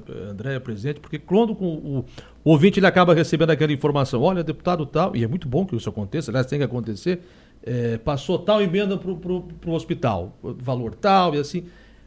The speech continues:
mas, ah, só para as pessoas entenderem o trâmite, eh,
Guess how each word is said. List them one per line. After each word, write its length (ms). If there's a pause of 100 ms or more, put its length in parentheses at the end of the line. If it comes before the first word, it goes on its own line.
(100)
mas, 320
ah, 100
só 160
para 120
as 60
pessoas 320
entenderem 420
o 40
trâmite, 580
eh, 220